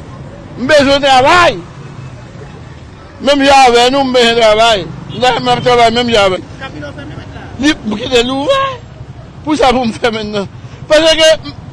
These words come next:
Bon, n anplwaye m yo. Si m voye ale, m p ap peye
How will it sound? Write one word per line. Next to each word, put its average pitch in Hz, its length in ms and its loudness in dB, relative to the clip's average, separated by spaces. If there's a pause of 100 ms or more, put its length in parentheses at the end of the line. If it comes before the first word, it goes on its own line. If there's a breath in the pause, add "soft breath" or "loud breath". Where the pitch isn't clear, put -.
(720)
Bon, 330 140 4
n 330 40 4
anplwaye 311 500 4
m 269 100 0
yo. 254 140 4
Si 285 120 -6
m 277 80 -4
voye 277 160 4
ale, 247 300 4
m 226 80 -6
p 226 80 2
ap 226 100 -4
peye 277 280 4